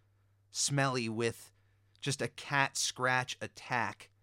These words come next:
a snail scratch cat attack, whatever you want to call it. And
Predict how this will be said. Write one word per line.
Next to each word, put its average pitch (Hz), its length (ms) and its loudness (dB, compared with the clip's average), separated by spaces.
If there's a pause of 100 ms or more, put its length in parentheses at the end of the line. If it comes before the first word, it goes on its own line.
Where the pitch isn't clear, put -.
(280)
a 107 60 -14
snail 127 360 0
scratch 110 500 -4
cat 95 240 -4
attack, 90 420 -8 (340)
whatever 117 240 -2
you 104 100 -4
want 101 120 -4
to 98 80 -10
call 113 260 2
it. - 80 -6 (1000)
And 147 280 4